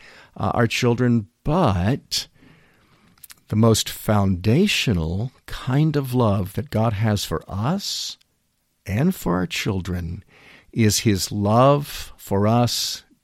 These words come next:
despite all that is utterly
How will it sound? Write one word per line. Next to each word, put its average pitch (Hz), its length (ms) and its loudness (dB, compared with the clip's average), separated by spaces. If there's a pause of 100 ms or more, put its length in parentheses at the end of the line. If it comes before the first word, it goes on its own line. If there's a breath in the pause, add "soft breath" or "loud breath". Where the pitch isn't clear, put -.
despite - 1160 -4 (720)
all 101 320 0
that 113 160 0
is 117 200 -2 (200)
utterly 98 580 -2